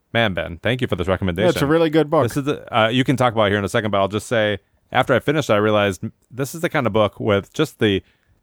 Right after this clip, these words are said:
Speaker 1: tips or applications it, it has for life. It would be totally worth visiting once a year. It'd be a
Speaker 2: Agreed.
Speaker 1: good beginning of the year book. And so I ended up, now I finished this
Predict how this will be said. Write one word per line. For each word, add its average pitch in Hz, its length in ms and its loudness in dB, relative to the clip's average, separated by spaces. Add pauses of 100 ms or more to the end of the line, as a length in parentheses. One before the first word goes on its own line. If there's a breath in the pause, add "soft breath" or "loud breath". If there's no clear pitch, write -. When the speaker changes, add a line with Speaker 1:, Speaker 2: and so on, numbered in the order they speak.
(420)
Speaker 1:
tips - 400 -2
or 95 140 4
applications 110 640 0
it, 110 260 0
it 104 160 0
has 104 260 2
for 101 140 0
life. 101 380 -2 (560)
It 117 140 2
would 127 100 2
be 113 260 2 (100)
totally 127 360 -4
worth 110 200 2
visiting 95 400 0
once 98 240 0
a 98 40 2
year. 87 340 0 (220)
It'd 143 140 2
be 131 60 4
a - 40 4
Speaker 2:
Agreed. 190 100 2
Speaker 1:
good 113 240 0
beginning 110 260 2
of 104 60 -2
the 104 80 0
year 101 180 2
book. 95 480 0 (560)
And 120 160 -2
so 151 160 2
I 120 200 2
ended 143 240 2
up, 127 260 0 (240)
now 120 120 0 (120)
I 117 60 4
finished 160 240 0
this 135 260 -4